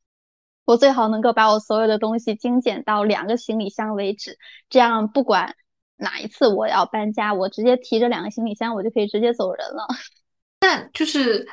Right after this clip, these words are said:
Speaker 2: 按照你之前的这个生活状态，其实我觉得现在很多年轻人都是要频繁频繁地去搬家的，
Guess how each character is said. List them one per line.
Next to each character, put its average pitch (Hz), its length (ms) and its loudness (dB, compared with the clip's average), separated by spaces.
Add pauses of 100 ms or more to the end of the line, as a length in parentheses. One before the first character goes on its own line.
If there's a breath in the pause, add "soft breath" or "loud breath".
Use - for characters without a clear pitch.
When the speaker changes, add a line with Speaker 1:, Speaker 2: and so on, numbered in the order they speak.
Speaker 2:
按 359 160 0
照 339 160 0
你 185 220 -4
之 277 160 -4
前 269 180 -6
的 180 80 -4
这 220 160 -2
个 185 160 -2
生 254 220 -2
活 233 100 0
状 247 200 0
态， 208 120 -2
其 233 160 0
实 311 80 0
我 269 140 2
觉 180 160 -4
得 208 100 -4
现 294 180 -4
在 277 140 2
很 214 260 -8
多 247 200 0
年 208 180 0
轻 226 180 -2
人 220 160 -2
都 311 160 2
是 330 160 -4
要 226 200 4
频 180 320 -8
繁 196 180 -2
频 185 180 -4
繁 202 140 -2
地 190 80 -2
去 190 140 -4
搬 196 220 0
家 196 220 0
的， - 160 -4